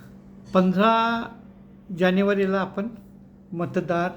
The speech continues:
मतदान करणार आहोत. तो आपला, अ, जन्मसिद्ध हक्क आहे म्हणा, फंडामेंटल राईट आहे तो आपला. आणि त्या निमित्तानं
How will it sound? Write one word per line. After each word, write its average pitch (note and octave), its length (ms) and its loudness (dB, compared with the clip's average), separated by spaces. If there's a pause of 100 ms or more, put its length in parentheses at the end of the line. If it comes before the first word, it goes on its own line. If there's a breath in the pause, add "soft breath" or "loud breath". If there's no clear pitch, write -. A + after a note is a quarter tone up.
(400)
मतदान F3+ 460 0
करणार C#3 340 -6
आहोत. B2+ 360 -8
तो D3 60 -8
आपला, B2+ 280 -10 (280)
अ, D#3 80 -12
जन्मसिद्ध C#3 640 -6
हक्क D3 280 -2
आहे F3+ 80 2
म्हणा, E3 180 -6 (600 loud breath)
फंडामेंटल D#3 440 -6
राईट D#3+ 260 -4
आहे D3+ 140 -4
तो - 40 -10
आपला. - 260 -16 (920 loud breath)
आणि F3 80 -4 (120)
त्या A3 400 2
निमित्तानं G#3 720 2